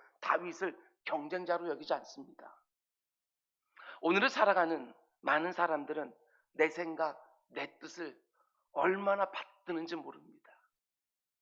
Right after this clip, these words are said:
내 생각, 내 뜻을 절대로 꺾으려고 하지 않습니다.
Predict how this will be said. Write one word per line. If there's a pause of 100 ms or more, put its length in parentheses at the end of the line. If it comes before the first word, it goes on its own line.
(580)
내
생각,
내
뜻을
절대로
꺾으려고
하지
않습니다.